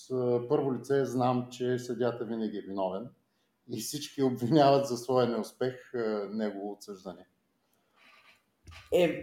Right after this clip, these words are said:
Speaker 2: винаги има моменти или само регати, дето не съм съгласен с решения. И, м-, и, нали, в момента си мисля, че това не, не е честно или това не е правилно.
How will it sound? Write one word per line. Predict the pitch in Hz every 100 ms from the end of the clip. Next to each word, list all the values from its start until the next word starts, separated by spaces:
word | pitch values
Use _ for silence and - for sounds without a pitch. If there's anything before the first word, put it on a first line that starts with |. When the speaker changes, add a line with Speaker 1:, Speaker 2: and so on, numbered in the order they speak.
| 135 127
Speaker 2:
винаги | 127 165 175 160
има | 160 156 147 143 127 - - - - - -
моменти | - 139 135 135 139 135 127
или | 123
само | 123 131 123 113
регати, | 110 120 120
дето | 120 123 127
не | 120
съм | 113 131 131
съгласен | 123 123 113 120 117 110
с | 104 104 - 110
решения. | 104 - 117 113 104 92 87 92 104 - _ _ _ _ _ _
И, | 110 117
м-, | 117 113 113 113 110 104 101 98 - _ _ -
и, | 123
нали, | 120 120
в | 120
момента | 117 117 117 120
си | 120
мисля, | 117 117
че | -
това | 117
не, | 117
не | 117 110 107 117 123 113
е | 107
честно | - 120 107 110
или | 104 98
това | 98 104
не | 104
е | 101
правилно. | 101 98 104